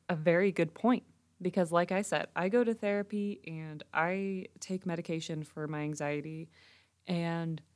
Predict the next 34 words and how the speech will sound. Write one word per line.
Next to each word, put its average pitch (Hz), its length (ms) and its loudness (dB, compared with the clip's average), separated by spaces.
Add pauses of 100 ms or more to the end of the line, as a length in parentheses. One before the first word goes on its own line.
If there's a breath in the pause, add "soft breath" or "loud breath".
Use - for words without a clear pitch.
(400)
I 233 140 2
am 170 240 2
not 196 220 2
at 247 120 6
all 247 160 4
cured. 226 500 0 (560 loud breath)
<laughs> - 600 -20
Not 262 280 2
even 294 240 2
a 294 80 4
little 302 240 2
bit. 254 340 4 (420 loud breath)
Just 240 200 2
because 240 240 4
you 214 80 -2
go 202 120 2
to 202 80 2
therapy 180 400 0
or 180 60 -2
receive 175 280 -6
medication 165 520 -6
does 165 220 -8
not 165 320 -2
mean 165 300 -2
you 165 120 -4 (100)
don't 151 300 0
have 151 200 -8
that - 120 -4
mental 165 320 -6
illness - 300 -4
anymore. - 480 -6 (240)
You 262 260 2
just 269 240 -2
have 226 400 -4